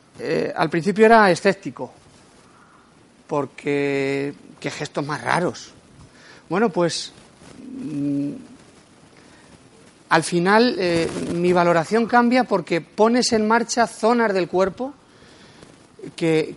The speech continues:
que si no lo hubiera practicado, no la, no la, no era consciente de ellas. Es decir, gesto de girar hacia atrás, yo solamente conocía, y claro, si ves a alguien en el parque, lo cono-, está estirando el cuádriceps,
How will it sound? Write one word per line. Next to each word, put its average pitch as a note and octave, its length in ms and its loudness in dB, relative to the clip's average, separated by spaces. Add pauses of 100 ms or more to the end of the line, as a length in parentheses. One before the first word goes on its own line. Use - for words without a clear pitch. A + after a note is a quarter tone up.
que D#3 180 0
si D#3 340 0
no F3 180 2
lo B3+ 100 6
hubiera A#3 240 4
practicado, G3+ 560 2 (640)
no E3+ 560 -4
la, G#3 260 6
no F#3+ 160 2
la, A3+ 240 4
no G3 220 2
era B3+ 160 6
consciente F3 500 0
de D#3+ 140 2
ellas. - 480 -8
Es E3 120 -6
decir, D#3 220 -10 (380)
gesto F#3+ 340 -2
de F#3+ 100 0
girar D#3+ 360 0
hacia D3 220 -2
atrás, C4 520 0 (640)
yo E3+ 300 -2
solamente G#3+ 380 -2
conocía, G#3+ 520 -2 (240)
y D3 100 -14
claro, F#3 340 -2
si - 240 -10
ves E3+ 180 -6
a G3+ 40 2
alguien G3 180 0
en G3 80 -4
el F3 80 -4
parque, F#3 260 -2
lo F#3 80 -4
cono-, D#3+ 300 -4
está F3+ 220 -6
estirando F#3+ 360 -4
el D#3+ 60 -6
cuádriceps, D3+ 580 -8